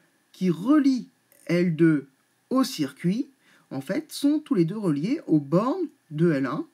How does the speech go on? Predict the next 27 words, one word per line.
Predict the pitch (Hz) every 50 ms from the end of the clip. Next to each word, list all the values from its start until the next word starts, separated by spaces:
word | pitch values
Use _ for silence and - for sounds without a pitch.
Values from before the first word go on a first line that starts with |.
| _ _ _
sur | _ - - - 208
les | 170 147
deux | 139 139 160 156
fils | 160 - 220 247 277
qui | - 190 -
sont | - 208 190
déjà | 160 147 175 185 202
branchés | 170 147 135 147 - 240
sur | 269 - - 240 220 202 -
L | - 165 139
un. | 110 - - _ _ _ _ _ _ _ _ _ _ _
Sur | - - - 302 294
le | 240
schéma, | 180 - 165 139 147 165 277 - _ _ _ _ _
cela | - - - 147 175 226
est | 262
représenté | - - - - 156 160 175 180 226 254 254 -
ainsi, | 165 190 - - - - 156 - _ _ _ _ _ _ _ _ -
par | 208 202 -
ces | - - - 156
deux | 147 147 156 220 247 247 220 214
embranchements | 196 180 160 143 151 156 156 - - 139 139 190 294 - _ _ _ _ _ _ _ _
que | - 165
l'on | 147 139 139
appelle | 135 139 - 220 254 311 311 302 - _ _ _ _ _ _
des | - 127 127 139 135
nœuds, | 143 170 202 196 165 -